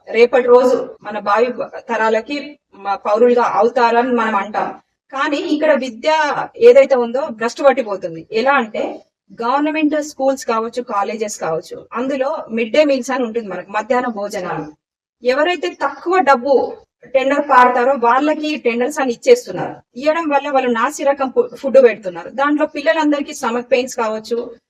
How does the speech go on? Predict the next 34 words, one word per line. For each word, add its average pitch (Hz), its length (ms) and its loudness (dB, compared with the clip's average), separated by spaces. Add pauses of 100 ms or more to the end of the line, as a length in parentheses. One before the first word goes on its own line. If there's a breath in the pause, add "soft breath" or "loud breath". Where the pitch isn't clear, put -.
(140)
జ్వరాలు 247 440 0
కావచ్చు, 240 640 0
వామిటింగ్స్, 240 640 0
మోషన్స్, 269 500 -4
ఇలా 277 140 -2
ఎంతో 277 720 -2
మంది 285 240 0
పిల్లలు 269 380 -2
బలవుతున్నారు. 240 920 2
ఈ 269 200 -4
విషయం 320 360 -2
అయితే 285 280 0
మన 247 220 -2
రాష్ట్రంలో 269 500 -2
తెలియని 262 360 2
వ్యక్తి 233 260 0
అయితే 247 160 2
ఎవరు 220 180 -2
లేరు. 185 300 -4 (460)
గురుకుల 277 260 0
పాఠశాలలు 240 580 0
కావచ్చు, 214 360 -4
కస్తూరిబా 240 540 -2
స్కూల్స్ 233 380 0
కావచ్చు, 208 400 -4
మోడల్ 247 360 2
స్కూల్స్ 254 340 -8
కావచ్చు, 208 480 -2 (100)
ప్ర-, 220 220 -6
అది 202 440 -4
ప్రభుత్వ 262 640 0
ప్రాథమిక 262 560 0
స్కూల్స్ 254 380 -6
కావచ్చు. 208 440 -4